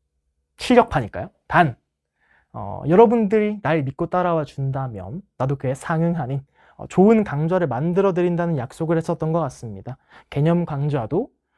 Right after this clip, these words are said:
아주 여러분들이 얻어갈 것이 많게끔 제작을 했다는 겁니다. 어, 이런 말씀을 드리면서 마무리를 할게요.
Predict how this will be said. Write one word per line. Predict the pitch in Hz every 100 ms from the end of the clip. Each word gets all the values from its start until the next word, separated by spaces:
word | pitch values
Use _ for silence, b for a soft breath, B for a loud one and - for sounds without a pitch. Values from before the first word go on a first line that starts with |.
| _ _
아주 | 123 143
여러분들이 | 127 127 135 120 - 151 - _ _
얻어갈 | 131 139 160 147
것이 | 139 135 135
많게끔 | 120 120 156 - 131 _ -
제작을 | 143 131 104 110
했다는 | - - 131 139 135
겁니다. | 107 135 - _ _ _ _ b b b -
어, | 110 92
이런 | 208 294
말씀을 | 285 262 - 196 170
드리면서 | 147 147 139 139
마무리를 | 117 113 151 151 139 151
할게요. | 175 156 107 156 -